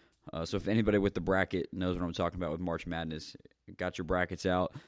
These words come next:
They definitely got busted. <laughs> There was <laughs> some big upsets last night. Uh, shout out Arizona, appreciate ya. Uh, shout out Virginia, <laughs> uh, for taking that L as well and not knowing what you're doing, just throwing up a dumb pass.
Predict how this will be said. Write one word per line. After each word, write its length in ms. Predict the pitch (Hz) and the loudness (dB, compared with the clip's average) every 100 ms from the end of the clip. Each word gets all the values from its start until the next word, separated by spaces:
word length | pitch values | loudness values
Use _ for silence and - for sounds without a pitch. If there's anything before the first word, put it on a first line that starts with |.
| - | -4
They 80 | 95 | 2
definitely 340 | 92 123 127 | 6 6 4
got 240 | 110 107 73 87 - | 4 2 0 -8 -2
busted. 640 | 101 107 - - 90 80 - - | 2 2 2 0 2 0 -2 0
<laughs> 160 | 120 | 2
There 80 | 123 | 4
was 180 | 113 110 - - | 4 2 -4 -4
<laughs> 240 | 208 202 147 | -4 -8 -6
some 160 | - | -4
big 240 | 95 120 123 | 4 4 4
upsets 580 | - 123 - 98 92 - | 2 2 2 0 0 -2
last 320 | 87 92 90 | -2 0 0
night. 320 | 90 87 92 - - | 0 2 2 0 -6
Uh, 400 | - 87 87 87 | -2 2 2 0
shout 240 | 85 98 95 | 0 2 2
out 140 | 92 | 4
Arizona, 500 | 90 90 90 92 95 | 4 2 4 4 4
appreciate 580 | 98 - 92 - 90 - | 2 -2 -2 0 0 2
ya. 140 | 98 110 - - - - _ - | 0 0 -10 -20 -20 -20 _ -6
Uh, 220 | 87 85 | -2 -2
shout 240 | - 98 | 2 4
out 100 | 101 | 4
Virginia, 680 | 85 101 85 101 110 120 135 - - | 4 2 4 4 6 6 4 -2 -14
<laughs> 180 | - - | -10 -4
uh, 260 | 110 107 | 2 2
for 120 | 104 107 | 2 2
taking 300 | - 104 104 | 2 2 4
that 180 | 104 | 4
L 260 | 80 104 101 | 6 6 6
as 120 | 104 | 4
well 380 | 92 98 98 113 - | 2 2 2 0 -2
and 140 | 92 | 0
not 220 | 92 101 | 0 0
knowing 180 | 95 98 | 0 0
what 80 | 78 | 0
you're 80 | 92 | 2
doing, 240 | 95 98 | 4 4
just 140 | 92 | 2
throwing 160 | - 98 | 2 2
up 100 | 90 | 2
a 60 | 90 | 0
dumb 220 | 87 87 | 0 2
pass. 360 | 90 98 - | 4 4 0